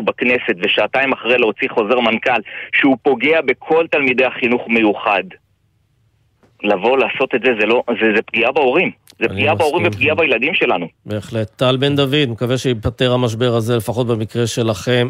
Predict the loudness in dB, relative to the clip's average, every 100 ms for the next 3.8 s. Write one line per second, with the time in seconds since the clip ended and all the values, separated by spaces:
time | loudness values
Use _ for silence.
0 | -2 0 0 0 -2 2 0 0 -4 0
1 | 2 2 2 -2 -6 -2 0 2 2 0
2 | -2 -8 -10 _ _ _ _ _ _ _
3 | _ _ 0 2 2 0 -2 -2